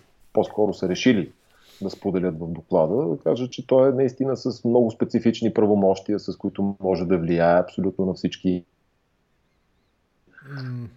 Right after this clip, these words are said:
Speaker 2: абсолютно на,
Speaker 1: прокурор
Speaker 2: на всички.
Speaker 1: изменя
Speaker 2: Да.
Speaker 1: прокурорски актове, които не подлежат на съдебен контрол. Да, а, че това е, това е предвидено в, а, българското законодателство, че отделно от това, нали, може да им дава методически указания.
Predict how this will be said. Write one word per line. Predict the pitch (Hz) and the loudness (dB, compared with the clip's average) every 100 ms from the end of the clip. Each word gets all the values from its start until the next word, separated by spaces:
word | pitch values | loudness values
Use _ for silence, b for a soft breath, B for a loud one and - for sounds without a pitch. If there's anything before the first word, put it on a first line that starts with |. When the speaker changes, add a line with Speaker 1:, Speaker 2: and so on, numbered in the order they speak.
| _ _ - - 135 | _ _ -20 -14 0
Speaker 2:
абсолютно | 110 160 147 | 2 2 -2
на, | 139 | -4
Speaker 1:
прокурор | - 98 87 | -2 2 2
Speaker 2:
на | |
всички. | 87 151 | 2 -2
Speaker 1:
изменя | 85 85 87 85 _ 107 | -2 0 0 -2 _ -12
Speaker 2:
Да. | 98 - | -12 -6
Speaker 1:
прокурорски | 95 98 92 92 104 | 0 4 4 4 2
актове, | 90 - 107 107 | 2 2 0 0
които | 107 98 101 | -2 -4 -4
не | 104 | -4
подлежат | 107 92 92 87 | -4 -4 -6 -8
на | 90 | -10
съдебен | - 87 92 90 | -6 -2 -2 -2
контрол. | - 87 - 87 113 - _ _ _ _ _ - | -6 -8 0 0 0 -6 _ _ _ _ _ -6
Да, | 98 | 2
а, | 123 143 143 - 104 104 101 - 76 | 2 2 0 -2 0 0 0 -4 -12
че | - | -4
това | - 95 | 2 4
е, | 90 85 | 4 0
това | - 85 | 0 0
е | 85 | -2
предвидено | 87 85 123 127 | -2 2 2 2
в, | 120 117 - | 0 -2 -2
а, | 117 | -2
българското | 107 110 104 110 101 | 0 0 0 -4 -4
законодателство, | 101 104 101 104 110 101 - 107 104 | -2 2 4 4 2 -6 -2 -2 0
че | 127 | 0
отделно | 117 113 104 104 | 0 4 4 4
от | 101 | 0
това, | 101 | -2
нали, | 98 92 | -2 -2
може | 92 90 | -4 -4
да | 87 | -4
им | 92 90 87 | -4 -4 -2
дава | 85 82 85 | 0 0 -2
методически | 90 - 87 - - | -4 -2 -4 -6 -4
указания. | 92 - 82 85 82 85 82 | -2 0 2 2 2 2 -2